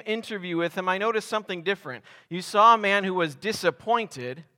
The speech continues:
but not completely crushed. He said, "I feel terrible, but the sun will shine tomorrow and I'll get up." And what I saw, and then I started looking into it, him, and he is,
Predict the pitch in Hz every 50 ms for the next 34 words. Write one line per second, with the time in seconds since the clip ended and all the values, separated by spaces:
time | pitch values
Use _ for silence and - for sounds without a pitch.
0 | _ _ _ _ _ _ _ _ _ _ _ _ _ _ 175 180 - - 170 175
1 | 190 202 214 190 - - - 190 175 165 - - 180 185 190 220 233 - - 170
2 | 160 156 - - 135 107 95 87 - - - _ _ _ _ _ _ _ _ _
3 | _ _ - 180 180 - - 202 208 202 190 160 - - - - 131 - 180 175
4 | - - 196 220 226 185 139 117 98 95 - _ _ _ _ _ _ _ _ _
5 | _ _ _ _ _ _ - 127 - - 190 202 196 - _ 143 143 147 180 -
6 | - 190 190 196 185 165 170 175 180 170 - - 185 175 180 170 170 165 - 165
7 | 139 123 131 123 113 123 135 147 147 139 127 135 143 131 135 131 147 143 110 85
8 | - _ _ _ _ _ _ _ _ _ _ _ _ _ _ _ _ _ _ _
9 | _ _ _ _ _ _ _ _ - 156 170 175 185 190 214 247 247 - - 170
10 | 160 165 170 180 180 175 175 175 - 208 190 175 175 196 185 196 185 180 190 202
11 | 196 185 170 156 - - - _ - 160 170 170 175 151 165 165 175 185 185 175